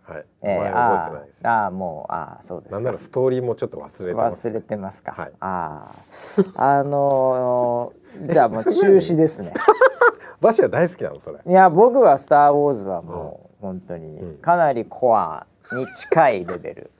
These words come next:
Speaker 1: <laughs> あ、そうなの？
Speaker 2: ですよ。
Speaker 1: ああ。
Speaker 2: ええ。
Speaker 1: 僕はあの、唯一スター・ウォーズで語れるとしたら、
Speaker 2: はい。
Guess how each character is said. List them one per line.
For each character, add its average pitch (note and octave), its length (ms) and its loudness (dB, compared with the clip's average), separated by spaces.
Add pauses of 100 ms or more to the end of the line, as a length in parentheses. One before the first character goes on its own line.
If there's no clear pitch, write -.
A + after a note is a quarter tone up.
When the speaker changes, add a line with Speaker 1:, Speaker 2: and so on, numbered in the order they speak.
(200)
Speaker 1:
<laughs> - 240 -20
あ、 A2+ 120 -4
そ F3 120 -2
う B2+ 40 0
な D2 100 -8
の？ D#2 120 -20
Speaker 2:
で F#2 120 -8
す - 160 -20
よ。 C#2 140 -12 (360)
Speaker 1:
あ F2 540 -10
あ。 - 40 -4
Speaker 2:
え F#2+ 220 -2 (200)
え。 - 40 -6
Speaker 1:
僕 G3 160 0
は A#3 160 0
あ A3+ 80 -4
の、 G#3+ 120 -4
唯 A3 180 -2
一 F#3 80 -8
ス G#2+ 180 -16
タ B2+ 100 -4
ー・ B2 40 0
ウ B2+ 120 -2
ォ - 20 -2
ー A#2+ 40 -6
ズ E2 100 -12
で - 60 -16
語 F3+ 300 -10
れ F#3+ 100 -6
る F3 120 -8
と F3 120 -10
し - 80 -16
た F3+ 120 -4
ら、 G2+ 100 -6
Speaker 2:
は E2+ 240 -4
い。 - 80 -12